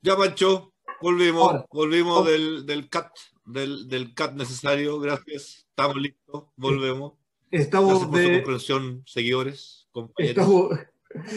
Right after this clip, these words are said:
Speaker 2: estamos de, de regreso, estamos, lo que estamos hablando de que se viene un muy buen fixture, que el tema del Moana Pacífico.
Speaker 1: ¿Por qué te estás quedando pegado, Fran?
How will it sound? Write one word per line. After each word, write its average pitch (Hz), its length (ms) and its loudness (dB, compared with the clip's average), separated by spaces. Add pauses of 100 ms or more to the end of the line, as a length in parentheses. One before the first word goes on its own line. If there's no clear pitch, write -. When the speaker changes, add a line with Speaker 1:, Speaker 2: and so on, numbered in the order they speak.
(120)
Speaker 2:
estamos 185 400 4
de, 185 100 4
de 170 260 0
regreso, 156 360 2
estamos, 175 260 2
lo 151 100 0
que 147 60 -2
estamos 175 280 2
hablando 185 360 4
de 165 340 0 (260)
que 143 220 -2
se 143 120 -8
viene 180 200 0
un 156 80 2 (100)
muy 190 200 4
buen 175 220 0
fixture, 135 540 -8
que 139 260 2
el 123 160 -4
tema 151 280 -4
del 127 500 2 (300)
Moana 139 440 -2
Pacífico. 147 460 -8
Speaker 1:
¿Por 104 60 -8
qué 156 80 -8
te 165 80 -10
estás 151 320 -6
quedando 131 260 -2
pegado, 123 400 -2
Fran? 123 340 -6